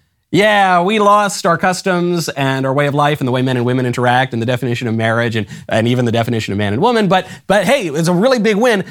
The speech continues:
because the liberals are gonna wait until," hold on. Oh, there was an update. "The liberals are gonna wait until our kids are three to trans them. Yeah, big win. 'Cause they wanted to trans them at age two.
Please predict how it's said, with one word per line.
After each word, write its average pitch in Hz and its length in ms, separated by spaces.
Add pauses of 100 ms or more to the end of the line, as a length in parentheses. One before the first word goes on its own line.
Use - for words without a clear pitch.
because 175 160
the 175 100
liberals 233 540
are 185 160
gonna 185 240
wait 185 320
until," 180 320
hold 156 160
on. 208 300
Oh, 139 120
there 131 80
was 131 100
an 147 40
update. 147 300 (140)
"The 156 100
liberals 277 280
are 226 40
gonna 226 140
wait 233 80
until 226 140
our 220 100
kids 254 240
are 254 100
three 247 560
to 170 120
trans 160 380
them. 113 220
Yeah, 175 480
big 208 180
win. 151 440 (180)
'Cause 139 120
they 285 120
wanted 175 300
to 147 40
trans 190 260
them 202 100
at 196 40
age 214 220
two. 131 480